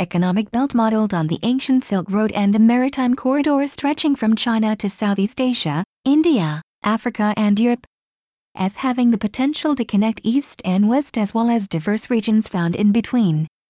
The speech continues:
Abe said Tokyo is ready to extend cooperation with the initiative on condition it will be in harmony with a free and fair Trans-Pacific Economic Zone,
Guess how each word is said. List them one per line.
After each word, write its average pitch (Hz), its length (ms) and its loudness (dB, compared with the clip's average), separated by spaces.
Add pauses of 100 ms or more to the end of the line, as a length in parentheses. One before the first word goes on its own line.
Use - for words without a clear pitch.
(480)
Abe 208 320 0
said 180 240 -6
Tokyo 185 460 -4
is 196 280 -2
ready 247 220 0
to 254 160 -2
extend 196 540 0
cooperation 214 840 0
with 175 140 0
the 196 160 2
initiative 214 560 0
on 185 160 0
condition 233 560 0
it 220 120 0
will 160 120 2
be 160 220 -2
in 196 100 2
harmony 240 460 0
with 226 160 0
a 202 60 0
free 233 300 -2
and 180 220 0
fair 208 240 -4
Trans-Pacific 220 960 -4
Economic 160 540 -2
Zone, 165 400 0